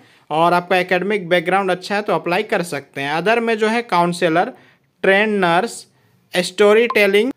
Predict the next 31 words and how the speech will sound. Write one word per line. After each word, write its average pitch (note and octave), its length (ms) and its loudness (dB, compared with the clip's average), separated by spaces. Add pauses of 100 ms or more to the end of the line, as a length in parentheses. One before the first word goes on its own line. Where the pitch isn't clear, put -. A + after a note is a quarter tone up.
क्विज A3 260 6
मास्टर, F#3+ 580 0 (280)
लाइब्रेरियन, F#3+ 840 2 (240)
फ्रंट G#3+ 420 0
ऑफिस G3+ 380 2
पर्सनल G3+ 500 -2
की C4 160 -6
वैकेंसी E3+ 580 -2
है। A2+ 180 -8 (680)
यहाँ F3+ 180 -2
पे A3+ 160 0
देख A#3 200 0
सकते A#3+ 300 -4
हैं B3 60 0
इस G#3 80 -6
वैकेंसीज G3 520 -4
को G#3+ 140 -4
फिल G#3 280 -2
करना G#3+ 300 -2
है A#3 60 -2
तो A3+ 120 -4
इसका G3 220 -4
लास्ट F3+ 400 2
डेट G#3 200 2
इक्कीस G3 560 -6
एक G3 280 0
दो E3 100 2
हज़ार F3+ 360 0 (480)
तेईस G3+ 340 4
है E3 80 4
दोस्तों। B2 440 -8